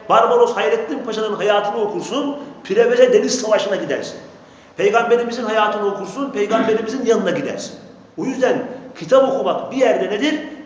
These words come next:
Bir zaman makinesidir yani. Hele biraz daha ayrıntılı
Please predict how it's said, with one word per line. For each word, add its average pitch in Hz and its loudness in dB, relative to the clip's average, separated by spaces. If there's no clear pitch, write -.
Bir 214 -10
zaman 202 -4
makinesidir - -4
yani. - -18
Hele - -2
biraz - 2
daha 202 2
ayrıntılı 190 0